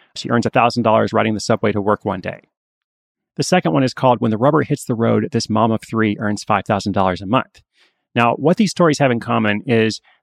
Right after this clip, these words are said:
they were doing something that was not terribly unique, at least in the beginning. They were doing something in the craft space. It wasn't quite jewelry, but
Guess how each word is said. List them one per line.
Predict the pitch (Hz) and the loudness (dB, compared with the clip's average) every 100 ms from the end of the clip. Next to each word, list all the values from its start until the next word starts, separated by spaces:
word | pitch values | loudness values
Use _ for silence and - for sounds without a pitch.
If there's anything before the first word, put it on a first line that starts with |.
| - | -2
they | 131 | 0
were | 120 | 2
doing | 160 185 | 2 2
something | 170 139 127 131 123 117 107 _ - | 2 0 0 2 2 0 -4 _ 0
that | 120 110 98 - - | 2 2 -2 -14 -16
was | 110 123 127 | -8 -2 0
not | 165 - - | 0 -2 -4
terribly | 160 151 131 127 117 | 0 0 2 0 0
unique, | 107 101 - - - _ _ _ _ _ _ - | -2 -2 -6 -12 -20 _ _ _ _ _ _ -4
at | |
least | 135 170 160 | 0 2 4
in | |
the | 143 | 2
beginning. | 113 113 101 - | 2 0 -2 -2
They | 110 | 2
were | 143 | 2
doing | 151 156 | 4 2
something | 143 135 135 127 | 2 0 -2 0
in | 127 | 0
the | 123 | 0
craft | - 104 - | 0 -2 -2
space. | - - - | -10 -10 -8
It | 123 | -2
wasn't | 127 135 | -2 0
quite | 123 117 | -2 0
jewelry, | 113 98 101 | 2 2 2
but | - 101 | 2 -2